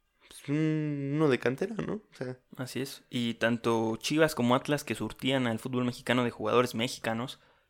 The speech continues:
Speaker 2: pues ya no lo hacen.
Speaker 1: Ya no.
Speaker 2: Ya hace mucho tiempo que el Atlas ya no saca un buen jugador de cantera.
Speaker 1: Apenas el Atlas ahí, un chavito que anotó gol apenas, ¿no?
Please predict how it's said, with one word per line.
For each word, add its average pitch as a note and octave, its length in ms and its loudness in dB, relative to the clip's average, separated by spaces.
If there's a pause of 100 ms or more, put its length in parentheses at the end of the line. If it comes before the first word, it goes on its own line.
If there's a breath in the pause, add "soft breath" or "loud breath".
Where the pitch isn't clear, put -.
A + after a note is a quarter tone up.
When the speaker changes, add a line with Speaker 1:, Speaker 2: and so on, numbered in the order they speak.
(140)
Speaker 2:
pues - 100 -10
ya B2+ 100 6
no D3 80 2
lo C#3+ 80 4
hacen. D#3 260 -4
Speaker 1:
Ya G#2 220 0
no. A2 260 -2 (180)
Speaker 2:
Ya G#2+ 80 2
hace B2 140 2
mucho C#3+ 260 0 (400)
tiempo C#3 380 2
que A#2 100 -2
el A2 60 0
Atlas B2 240 -2
ya C3 80 2
no C3+ 60 -2
saca C#3+ 180 -4
un C#3+ 60 0
buen C3+ 120 -2
jugador B2 280 -2
de C#3+ 80 -8
cantera. - 280 2
Speaker 1:
Apenas C#3+ 440 8
el G2+ 80 2
Atlas - 320 2
ahí, B2+ 300 -2 (300)
un B2 140 -6
chavito B2 500 0
que - 120 -6
anotó G#2 260 2
gol A#2 180 8
apenas, G#2 440 0
¿no? C3 200 -8